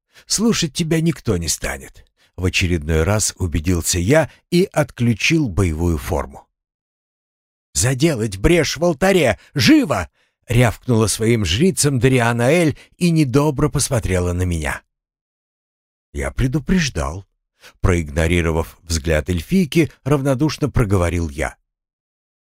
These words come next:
«Пошли, пообщаемся в спокойной обстановке, пока твой авторитет в глазах народа не упал еще ниже».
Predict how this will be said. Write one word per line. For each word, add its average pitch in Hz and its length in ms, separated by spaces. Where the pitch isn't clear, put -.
«Пошли, 123 600
пообщаемся 175 720
в 131 60
спокойной 113 680
обстановке, 87 880
пока 104 300
твой 101 260
авторитет 110 720
в 98 100
глазах 107 460
народа 113 360
не 123 120
упал 123 360
еще 131 560
ниже». 80 560